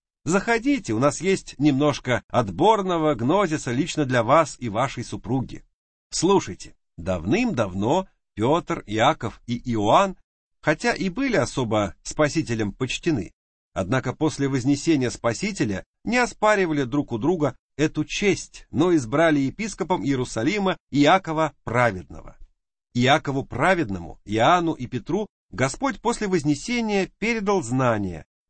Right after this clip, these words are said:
Они же передали его остальным апостолам, остальные же апостолы семидесяти, одним из которых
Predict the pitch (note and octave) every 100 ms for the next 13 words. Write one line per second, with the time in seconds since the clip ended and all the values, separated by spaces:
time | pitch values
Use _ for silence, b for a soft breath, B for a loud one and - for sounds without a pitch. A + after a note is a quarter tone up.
0 | - B2+ D#3+ A#3+ G#3+ G#3+ F#3 A3 G3+ G3+
1 | F#3 E3+ E3 F#3 F#3+ G#3 G3+ F3 C#3 B2+
2 | - A2+ A2 - G#2 G2 - _ _ G#2+
3 | G#2+ - G#2+ G2 G2+ B2 C#3+ G3 G3 G#3
4 | - G#3 G3 - A3 G3+ F3 F3 - E3
5 | D#3 _ - A2+ A2 B2 G#2+ - E2+ A2
6 | F#3 G3